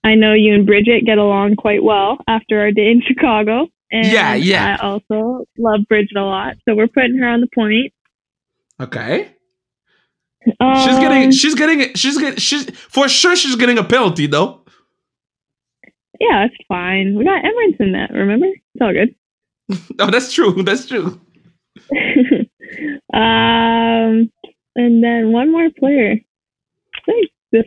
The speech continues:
Speaker 1: question is a lot of, it kinda stresses me out, but, um, why don't
Speaker 2: Don't
Speaker 1: we
Speaker 2: forget.
Speaker 1: put
Speaker 2: Next day you die, so gotta make sure,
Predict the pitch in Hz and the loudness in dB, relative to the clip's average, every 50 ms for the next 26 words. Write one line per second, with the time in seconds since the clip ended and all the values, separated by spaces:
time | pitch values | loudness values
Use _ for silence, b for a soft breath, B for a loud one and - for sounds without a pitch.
0 | _ - - - - 392 - - - - 185 185 180 190 190 185 190 202 240 254 | _ -8 -6 -4 -4 -4 -4 -6 -6 -4 -2 -2 0 0 0 0 0 0 2 2
1 | 240 220 208 220 220 - _ _ _ _ _ _ _ _ _ _ _ _ _ _ | 2 2 2 0 -2 -6 _ _ _ _ _ _ _ _ _ _ _ _ _ _
2 | _ _ _ _ _ _ _ - - - - - 277 392 427 320 - - 269 269 | _ _ _ _ _ _ _ -20 -20 -10 -6 -2 0 0 0 0 0 0 0 0
3 | 277 - 285 262 247 233 240 285 359 247 220 - 226 214 214 208 - - _ _ | 0 2 2 4 4 4 4 2 2 0 0 0 0 2 2 0 0 -2 _ _
4 | _ _ - - 233 233 233 240 240 240 240 240 240 240 240 240 240 240 240 233 | _ _ -6 -4 -2 -2 0 -2 -2 -2 -2 -2 -2 0 0 0 2 0 0 -2
5 | _ _ _ _ _ _ _ _ _ _ _ _ _ _ _ _ _ _ _ _ | _ _ _ _ _ _ _ _ _ _ _ _ _ _ _ _ _ _ _ _
6 | _ _ _ _ _ - - - _ _ _ _ _ _ _ _ _ _ _ _ | _ _ _ _ _ -20 -20 -20 _ _ _ _ _ _ _ _ _ _ _ _
7 | _ _ _ _ _ _ _ _ _ - 226 226 226 240 254 269 277 277 - - | _ _ _ _ _ _ _ _ _ -4 -2 -2 0 0 0 0 0 -2 0 0
8 | 226 226 226 226 226 - 240 - 233 214 208 208 202 202 202 202 202 202 202 185 | 0 2 2 2 0 -2 -2 0 0 2 2 2 0 0 0 0 0 0 -2 -4
9 | - - - - 123 147 165 151 135 139 170 175 160 147 127 107 107 147 143 147 | -6 -10 -10 -6 -4 -2 -2 -2 -2 0 0 0 0 -2 -4 -4 -2 0 2 2
10 | 151 139 120 104 95 - - - - 135 123 120 113 107 B B B B B - | 2 2 0 -4 -8 -12 -16 -10 -6 -4 -4 -4 -4 -6 B B B B B -4
11 | 131 143 165 160 165 170 160 - - - - 180 175 170 143 107 - _ | -2 0 0 2 2 0 0 0 0 0 2 2 2 2 0 -2 -6 _